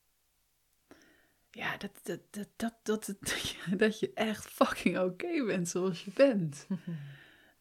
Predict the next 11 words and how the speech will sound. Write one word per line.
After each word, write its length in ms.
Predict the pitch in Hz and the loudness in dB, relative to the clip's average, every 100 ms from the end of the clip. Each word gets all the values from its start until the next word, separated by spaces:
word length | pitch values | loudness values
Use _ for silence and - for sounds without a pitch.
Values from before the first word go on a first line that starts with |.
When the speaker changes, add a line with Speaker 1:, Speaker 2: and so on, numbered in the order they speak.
| 190 | -8
Speaker 1:
dat 180 | 202 - | -6 -2
je 60 | |
daar 140 | 196 202 | 2 6
helemaal 420 | 254 277 214 190 | 10 10 10 4
in 180 | 208 196 | 0 0
mag 260 | 180 90 | -2 -6
staan. 880 | - - - 240 247 175 156 151 147 _ _ _ _ | -8 -8 0 4 4 4 0 -2 -6 _ _ _ _
Met 220 | 196 185 - | -8 -8 -4
al 200 | 220 240 | -2 0
je 360 | 190 175 175 165 _ _ _ _ _ _ _ - | 0 -2 -6 -12 _ _ _ _ _ _ _ -8
Speaker 2:
Hmm. 340 | 196 156 139 | -6 -6 -10